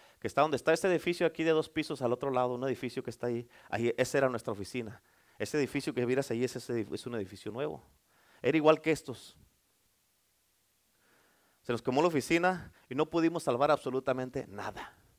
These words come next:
Cero. Cero. De su oficina. Después perdimos una casa. Escucha, nosotros ayudando a la gente a agarrar casa y perdiendo la nuestra. Qué bonito testimonio, ¿verdad?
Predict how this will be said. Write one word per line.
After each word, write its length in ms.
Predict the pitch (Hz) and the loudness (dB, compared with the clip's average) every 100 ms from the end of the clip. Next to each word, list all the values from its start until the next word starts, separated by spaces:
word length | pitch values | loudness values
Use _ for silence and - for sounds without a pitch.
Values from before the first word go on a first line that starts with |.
| _ _ _ _ | _ _ _ _
Cero. 560 | - - 131 131 104 - _ _ _ _ | -16 -2 2 2 0 -8 _ _ _ _
Cero. 540 | - - 160 156 - - - - - - _ _ _ _ _ _ _ - | -14 0 4 4 2 -6 -20 -20 -20 -20 _ _ _ _ _ _ _ -8
De 120 | 104 | -8
su 100 | 117 | -6
oficina. 460 | 104 - 101 110 - _ _ _ _ _ _ _ _ _ _ _ _ - | -8 -8 -10 -12 -18 _ _ _ _ _ _ _ _ _ _ _ _ -6
Después 680 | 135 139 147 175 180 - - - | -2 2 8 8 8 -8 -18 2
perdimos 440 | 135 131 165 165 | 4 4 2 2
una 160 | 170 160 | 0 0
casa. 240 | 156 147 | 2 0
Escucha, 300 | 135 - 170 143 | 0 -2 -2 0
nosotros 640 | 143 - 196 226 190 160 | 0 0 -2 -2 -2 0
ayudando 400 | 143 127 156 202 | 0 4 2 4
a 20 | |
la 80 | 180 | 2
gente 300 | - 165 175 | 2 0 2
a 20 | |
agarrar 280 | 160 135 151 | 4 4 4
casa 220 | 147 143 | 0 -2
y 40 | 139 | -2
perdiendo 360 | 123 117 120 139 | -2 0 -2 0
la 100 | 131 | -2
nuestra. 400 | 101 - - _ _ _ _ _ _ _ - - _ _ _ _ _ _ | -4 -10 -18 _ _ _ _ _ _ _ -20 -20 _ _ _ _ _ _
Qué 140 | - 113 | -2 0
bonito 340 | 113 113 110 | 0 -4 -8
testimonio, 560 | - 98 - 95 90 92 | -14 -14 -12 -10 -10 -10
¿verdad? 140 | 117 | -12